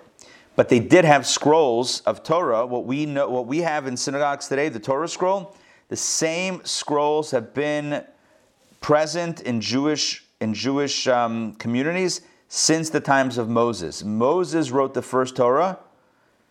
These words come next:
They wrote multiple Torahs in Moses' lifetime.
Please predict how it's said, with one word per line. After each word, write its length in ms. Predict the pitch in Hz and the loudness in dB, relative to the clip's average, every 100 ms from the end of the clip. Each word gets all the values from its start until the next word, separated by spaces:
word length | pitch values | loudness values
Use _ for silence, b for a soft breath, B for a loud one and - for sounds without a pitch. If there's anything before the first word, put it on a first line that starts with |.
| _ | _
They 120 | 120 | 2
wrote 220 | 127 127 131 | 6 4 4
multiple 460 | 131 151 165 151 | 2 2 0 -4
Torahs 460 | - 143 139 135 123 | 0 0 0 -2 -2
in 80 | 123 | 0
Moses' 380 | 120 107 107 | 0 -2 -2
lifetime. 640 | 117 147 - 160 160 160 | 0 0 0 0 0 -4